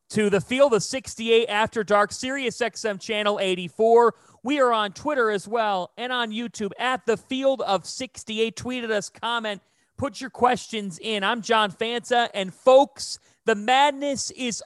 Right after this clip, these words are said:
underway. We want to welcome all of you who are just listening to a Big Ten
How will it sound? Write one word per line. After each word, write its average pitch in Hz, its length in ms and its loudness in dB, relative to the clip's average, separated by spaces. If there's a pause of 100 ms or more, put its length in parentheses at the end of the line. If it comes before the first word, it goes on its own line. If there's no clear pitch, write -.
underway. 214 1000 2 (260)
We 180 80 -4
want 202 140 2
to 190 60 2
welcome 220 400 0
all 233 200 0
of 208 100 -6
you 220 140 -6
who 196 140 -4
are 196 80 -2
just 226 300 -10
listening 220 400 -4
to 214 200 -10
a 190 100 -4
Big 220 440 -8
Ten 240 400 -4